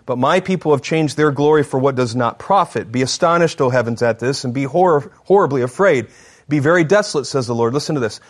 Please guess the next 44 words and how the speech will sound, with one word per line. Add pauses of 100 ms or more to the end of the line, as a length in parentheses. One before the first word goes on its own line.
(100)
"For
my
people
have
committed
two
evils. (1000)
They
have
forsaken
me,
the
fountain
of
living
waters.
It
produces
the
waters. (1700)
And
they
have
cut
for
themselves
cisterns,"
and
those
are
broken
cisterns.
They
can't
even
hold
water.
They
can't
produce
it
or
hold
it.